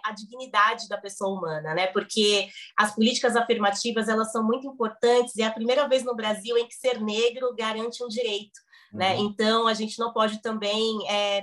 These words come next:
Speaker 1: pass-, as pessoas negras não podem se, se, se sentirem constrangidas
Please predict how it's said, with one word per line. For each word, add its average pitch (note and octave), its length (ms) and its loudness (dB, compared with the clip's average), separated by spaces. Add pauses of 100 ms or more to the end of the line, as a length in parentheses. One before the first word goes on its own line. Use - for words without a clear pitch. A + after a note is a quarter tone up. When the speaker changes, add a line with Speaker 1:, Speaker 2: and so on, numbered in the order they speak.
Speaker 1:
pass-, G#3 320 -2
as G3 180 -4
pessoas G#3+ 340 -6
negras A3 420 2
não G#3+ 160 2
podem A3 420 4
se, A3 180 -10
se, A3 200 -10
se - 280 -8
sentirem A3+ 840 2 (260)
constrangidas C4 1000 4